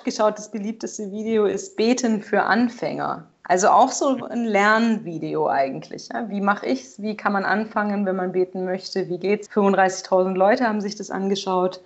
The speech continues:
Ähm, der ist seit November zweitausendsechzehn auf YouTube aktiv. Also inzwischen auch schon vier Jahre. Und Kontinuität ist tatsächlich auch etwas Wichtiges. Also bei, bei diesem Influencing,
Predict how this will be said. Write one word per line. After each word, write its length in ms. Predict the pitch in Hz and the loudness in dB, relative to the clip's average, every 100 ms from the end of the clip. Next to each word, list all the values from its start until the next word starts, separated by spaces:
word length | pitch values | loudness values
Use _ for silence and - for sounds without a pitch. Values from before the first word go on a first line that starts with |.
| - | -4
Ähm, 300 | 185 180 185 | -2 0 4
der 160 | 190 | 4
ist 120 | 185 185 | 4 4
seit 220 | 185 185 | 2 0
November 520 | 180 165 180 196 190 | -4 -2 0 2 2
zweitausendsechzehn 920 | 185 185 180 156 - 151 - - 175 | 2 2 0 -2 -6 -8 -6 -4 -4
auf 120 | 160 | -4
YouTube 380 | - - - 165 | -8 -10 -8 -8
aktiv. 360 | 156 - - - | -8 -10 -8 0
Also 200 | 185 208 | 2 2
inzwischen 360 | 202 226 240 | 2 0 0
auch 180 | 165 190 | 2 2
schon 220 | - 214 | 2 0
vier 320 | 202 - 185 175 | 0 0 0 2
Jahre. 460 | 147 156 175 - | 0 -4 -6 -6
Und 160 | 185 190 | -4 0
Kontinuität 760 | 226 247 247 220 214 226 233 | 2 2 2 0 -2 -4 -6
ist 120 | 226 | -4
tatsächlich 440 | - 208 208 220 208 | -2 -2 -2 -6 -4
auch 100 | - | -2
etwas 380 | - 202 - 190 | 0 -2 -4 -10
Wichtiges. 540 | 220 - 196 160 165 | -8 -8 -6 -6 -4
Also 340 | 180 175 180 175 - - | -4 0 0 0 -4 0
bei, 400 | 170 165 170 - | 2 2 2 0
bei 480 | 180 170 165 156 - - | 2 2 0 -2 -6 -10
diesem 220 | 170 185 | -8 -2
Influencing, 880 | 214 226 226 202 185 196 190 190 | 2 2 2 2 2 2 0 0